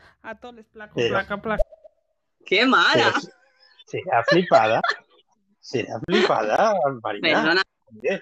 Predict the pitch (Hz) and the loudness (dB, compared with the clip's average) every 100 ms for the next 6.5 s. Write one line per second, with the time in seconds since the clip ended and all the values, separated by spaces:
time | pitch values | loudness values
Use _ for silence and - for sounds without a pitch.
0 | _ 170 156 151 151 151 147 160 123 123 | _ -8 -4 -4 -4 -4 -6 -4 -2 0
1 | 123 139 139 165 202 - 156 131 147 - | 2 2 2 0 0 0 0 0 -2 -2
2 | 160 175 - _ _ _ _ _ _ - | -8 -10 -12 _ _ _ _ _ _ -10
3 | 151 - - 180 196 160 147 156 147 143 | -8 -6 -2 -2 0 -4 -2 -2 0 0
4 | 151 151 147 170 156 175 208 170 165 156 | -2 -6 -4 -2 2 4 4 2 0 -4
5 | 151 151 151 151 170 185 185 151 160 180 | -2 -4 -2 0 -2 -2 -4 -2 0 0
6 | 175 185 170 147 | -2 -4 -2 -4